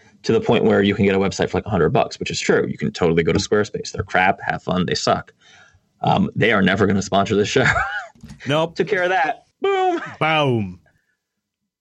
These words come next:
Speaker 1: Value-based pricing would reverse that question. Somebody said, "Hey, how much it costs to do my website?" You'd say, "Hey, how much money you think you're gonna generate on it?" And you kinda, there's a whole, like, manipulative process of walking them down the path. But basically, the point is to get the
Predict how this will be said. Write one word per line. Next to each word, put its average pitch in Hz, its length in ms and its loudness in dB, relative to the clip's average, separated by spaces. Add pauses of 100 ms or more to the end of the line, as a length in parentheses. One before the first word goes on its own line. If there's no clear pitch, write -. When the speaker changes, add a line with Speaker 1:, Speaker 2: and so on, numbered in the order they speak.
(320)
Speaker 1:
Value-based 160 460 0
pricing 113 440 0
would 101 100 -2
reverse 151 340 -2
that - 160 -2
question. 104 460 -4
Somebody 135 240 -2
said, 139 120 2
"Hey, 175 260 2
how 127 100 2
much 135 140 0
it - 20 -16
costs 127 220 -2
to 117 40 -6
do 123 60 2
my 123 120 4
website?" 123 360 2
You'd - 140 0
say, 135 120 2
"Hey, 175 340 2
how 147 80 0
much 143 160 -2
money 135 240 2
you 107 80 0
think 101 180 -2
you're 95 80 -2
gonna 87 200 -2
generate 85 340 -2
on 71 180 -2
it?" 62 140 -6 (720)
And 113 160 -2
you 110 80 -2
kinda, 139 320 0
there's 151 180 -2
a 151 60 0
whole, 147 240 0
like, 117 160 -2
manipulative 107 680 0
process 90 460 -4
of - 80 -10
walking 92 320 0
them 95 120 0
down 90 180 -2
the 92 80 -4
path. 85 340 -4 (420)
But 139 120 0
basically, 143 480 0
the 101 100 -2
point 131 240 -2
is 110 120 -2
to 104 100 0
get 110 160 -2
the 95 160 -2